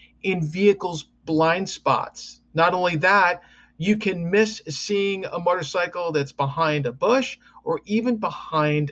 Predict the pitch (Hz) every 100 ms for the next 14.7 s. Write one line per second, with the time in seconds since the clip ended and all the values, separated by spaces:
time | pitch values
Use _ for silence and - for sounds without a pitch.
0 | - 143 - - 160 139 131 151 220 269
1 | 233 190 185 233 - _ _ _ 185 190
2 | 190 175 - 214 214 196 190 165 - 214
3 | 220 - 165 156 147 - 156 151 151 170
4 | 202 - 170 165 - - _ _ 147 147
5 | 156 180 165 147 151 151 - 143 135 147
6 | 160 143 - 214 208 269 - 156 - -
7 | 175 214 214 - 160 147 143 151 147 _
8 | - - _ 147 151 156 165 143 143 131
9 | 131 - - 147 139 165 160 151 123 -
10 | _ _ _ - - _ - 214 240 254
11 | 233 170 160 190 220 151 139 - _ -
12 | - 214 220 202 190 175 156 165 165 160
13 | 196 233 240 226 165 - 196 202 175 -
14 | 170 160 160 165 143 165 156